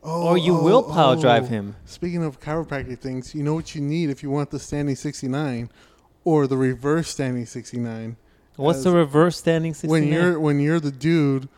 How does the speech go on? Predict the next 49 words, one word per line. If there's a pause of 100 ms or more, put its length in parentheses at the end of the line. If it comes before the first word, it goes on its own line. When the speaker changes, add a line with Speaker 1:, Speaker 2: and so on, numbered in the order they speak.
(360)
Speaker 1:
<laughs>
when
you're
the
chick
and
you
pick
up
the
dude.
Speaker 2:
Gotcha.
Okay. (560)
Speaker 1:
You
gotta, (220)
you
gotta
do
it (260)
this
way. (200)
You
gotta
get
one
of
those
things
that
chiropractors,
they
put
you
on
there
and
then
they
flip
you
over.
Speaker 2:
Oh,
those,
those
rotating
Speaker 1:
Yeah,
Speaker 2:
table
things?
Speaker 1:
yeah,